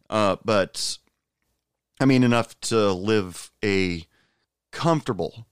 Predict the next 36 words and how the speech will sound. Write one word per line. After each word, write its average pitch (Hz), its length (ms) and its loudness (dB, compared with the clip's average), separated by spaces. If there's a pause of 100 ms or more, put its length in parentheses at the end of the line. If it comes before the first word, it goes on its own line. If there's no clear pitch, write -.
(140)
life. 85 380 -4
I 101 80 -4
mean, 98 220 -2
I 90 60 -2
couldn't, 113 340 -4 (560)
uh, 95 440 0
wouldn't 113 200 0
be 107 100 0
able 92 140 0
to 87 60 -4
buy, 92 480 0 (280)
uh, 90 460 -2 (640)
uh, 98 140 0
all 101 160 2
these 92 200 -4
goofy 95 300 -4
toys 104 320 0
that 87 100 -6
I 85 120 -2
have 85 260 -6
all 87 140 -2
over 85 120 -8
my 85 140 -6
house 82 260 -6
'cause - 240 -8
I'm, 85 220 -8 (640)
I'm, 107 180 -2
I'm 113 140 2
an 104 80 2
adult 101 340 0
with 90 200 -4
adult 90 240 -2
money 92 280 -4
right 80 220 -8
now. 82 200 -4
I'm, 87 500 -8